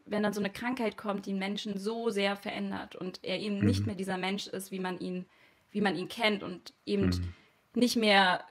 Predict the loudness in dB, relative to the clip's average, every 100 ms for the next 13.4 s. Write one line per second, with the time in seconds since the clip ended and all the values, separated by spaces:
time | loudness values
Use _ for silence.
0 | _ _ _ _ -20 -20 -4 6 8 10
1 | 8 8 4 4 6 6 6 4 6 6
2 | 6 6 6 4 4 6 6 0 0 2
3 | 4 2 2 2 0 0 0 0 -2 0
4 | 2 0 -2 -6 -4 0 2 2 0 -6
5 | -10 -16 -20 -20 -20 _ _ -20 2 4
6 | 6 4 4 2 0 0 0 -2 -2 -4
7 | -6 -6 -4 -2 -2 -2 0 0 0 -2
8 | -8 -12 _ _ _ _ _ _ _ 2
9 | 6 6 6 4 0 0 -6 -2 -2 4
10 | 8 8 6 -2 -8 -8 -10 -14 -4 0
11 | 0 0 2 2 2 -4 2 2 2 -4
12 | -8 -8 -16 _ _ -10 -2 2 4 2
13 | -2 -6 -8